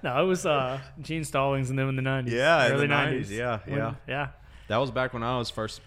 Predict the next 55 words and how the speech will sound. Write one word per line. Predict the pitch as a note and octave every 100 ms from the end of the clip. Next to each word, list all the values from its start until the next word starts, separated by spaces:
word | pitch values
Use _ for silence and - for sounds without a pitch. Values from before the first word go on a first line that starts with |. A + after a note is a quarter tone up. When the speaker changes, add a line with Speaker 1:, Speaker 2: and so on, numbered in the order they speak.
| G2+
Speaker 2:
really | G#2 F#2
getting | F#2 F2+ F2+
into, | F#2 F#2 F#2
uh, | E2+ E2 D#2 -
to | F#2+
watching | E2+ F2 F2
college | E2+ E2
football, | - - D#2+
too, | - E2
so. |
Speaker 1:
Absolutely. | B2 D3 - A#2+ - - - - -
Speaker 2:
Um, | F#2 F#2 F2 F2 E2+ -
so | - G#2+ G2+
you're, | G2 G2
uh, | F#2+ F#2 F2+ F2 -
you, | F#2+ F#2+
you | E2 A2
and | G2
I | F#2+
are | F#2
texting | - F#2 F#2+
a |
lot | F2+ F2+
about | F2 E2+
the |
Alabama | F2 F2 F2+ F2
games | E2+ F2+ F2+ -
Speaker 1:
Absolutely. | F2+
Speaker 2:
'cause | -
my | F2+
wife's | E2+ F2 E2+ F2
a |
huge | F#2 F2+
Alabama | F2+ E2+ F2+ F2
fan, | E2+ E2
too, |
Speaker 1:
Absolutely. | - F2+ F2 F2 F2 E2+
Speaker 2:
and, | E2
uh, | D#2+ D#2+
Speaker 1:
It's | -
been | - E3
a |
different | C#3 D3+ - D3+
year. | B2+ A2+ A#2+ - - - - - - -
Speaker 2:
it's | B2 -
been | D3+ C3 D3+ G3
a | B2+
different | D#3 C3 B2+
Speaker 1:
Um, |
Speaker 2:
year, | C#3+ F#3+
Speaker 1:
it's | G3+ E3
Speaker 2:
but, | D#3
uh, | C#3+ E3
Speaker 1:
looking | F3+ F3+
better, | D#3+ D3+ C#3+